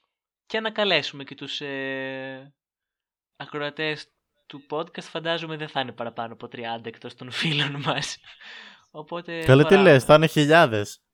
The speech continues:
Speaker 1: Ναι,
Speaker 2: Πού να τους
Speaker 1: ναι.
Speaker 2: βάλουμε όλους αυτούς;
Speaker 1: Εντάξει, το ζωγράφο δεν πειράζει.
Speaker 2: Α.
Speaker 1: Α, άλλο αυτό, συγγνώμη, ερώτηση, ερώτηση, ερώτηση. Είναι στη ζωγράφου ή στο ζωγράφου, Σπύρο;
Speaker 2: Στη ζωγράφου.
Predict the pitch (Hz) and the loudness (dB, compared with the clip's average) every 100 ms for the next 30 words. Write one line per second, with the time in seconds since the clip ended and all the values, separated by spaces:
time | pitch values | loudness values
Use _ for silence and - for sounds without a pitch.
0 | - 123 170 170 - 120 117 110 104 101 | -14 -2 -2 -2 -8 -2 0 0 -2 -4
1 | 92 98 104 - - 143 165 170 - 135 | -6 -8 -10 -14 -20 -6 -2 -2 -4 -14
2 | 135 143 123 123 120 - - _ - - | -10 -10 -10 -18 -20 -20 -20 _ -20 -18
3 | - - _ _ _ _ _ _ _ - | -16 -20 _ _ _ _ _ _ _ -8
4 | 120 156 151 170 185 156 127 - 127 143 | -2 0 2 2 2 -6 -12 -14 -8 -8
5 | 135 120 131 123 120 117 - - 107 - | -6 -6 -6 -6 -10 -10 -12 -20 -20 -20
6 | _ _ _ _ _ _ _ _ - 175 | _ _ _ _ _ _ _ _ -18 -12
7 | 185 180 - 165 175 190 240 247 247 262 | -10 -10 -8 -8 -8 -8 -8 -8 -10 -10
8 | 277 247 180 139 123 110 - - 110 113 | -8 -6 -6 -6 -10 -14 -18 -20 -18 -20
9 | 120 _ _ _ _ _ _ _ _ _ | _ _ _ _ _ _ _ _ _ _
10 | _ _ _ _ _ _ _ _ _ _ | _ _ _ _ _ _ _ _ _ _
11 | _ _ _ 160 135 104 92 82 - | _ _ _ -6 -2 -2 -2 -4 -8